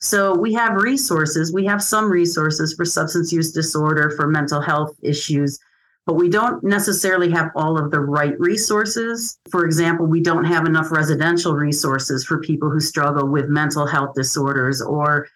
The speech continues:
substance use disorders or people who are, you know, just struggling to manage activities of daily living. There's terms that get used like, you know, high mental health, which means,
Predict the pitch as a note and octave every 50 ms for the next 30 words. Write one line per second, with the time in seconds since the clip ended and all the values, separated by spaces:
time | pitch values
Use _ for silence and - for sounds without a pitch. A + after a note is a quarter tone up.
0 | _ _ _ - D3+ - E3+ D#3+ D#3 - D#3 D#3 - D#3 C#3+ C#3 C3+ C3+ - C#3+
1 | C#3 - - C#3 C3+ C3+ C3 B2+ B2 B2+ B2+ C#3 - D3 D3+ D3 D3 D3 - F3
2 | E3+ E3+ - D#3 D#3 D#3 D#3+ D#3+ D#3 D3+ D3+ D3 D3 - - _ _ _ _ -
3 | D3 D3 C#3+ D3 C#3+ C#3+ - D#3 D#3 D3+ D3 C#3 C#3+ D3 D#3+ D3+ - - - E3+
4 | D#3+ D#3+ D#3+ D#3 D#3 D3+ D3+ C#3+ D3 - - D3 D3 D3 C#3+ C#3+ C#3 C#3+ C#3 -
5 | C#3+ D3 D3 D3 D3 D3+ D3 C#3+ A#2 - D3 D3 - - E3 D3+ C#3+ D3 D3+ C#3
6 | D3 D3 C3+ D3 C#3+ C#3+ D3 D3 C#3 C#3+ D#3 D3+ C3+ C#3 C3 B2 A#2+ G2+ - -
7 | _ _ _ _ _ _ - D3+ D3+ D3 - - - A3 G#3+ G3+ G3+ G3+ F#3+ E3+
8 | F#3+ E3+ - D#3+ D3+ C#3 - E3 E3+ E3+ E3 D#3+ D#3 D3+ D3 D3 C#3+ C#3+ - -
9 | - C#3 C#3+ C#3 C#3+ - - C#3 D3+ C#3 C3 B2+ B2 - - - F3 E3 E3 E3
10 | D#3+ D#3 D#3+ D#3 D3+ D3+ D#3 D#3 D3 D3 C3+ D3+ D3+ C#3+ C#3 C3+ C3 - - D3
11 | C#3+ - - D3 C#3+ C#3+ C#3+ C#3+ C#3 C#3 C#3 C#3+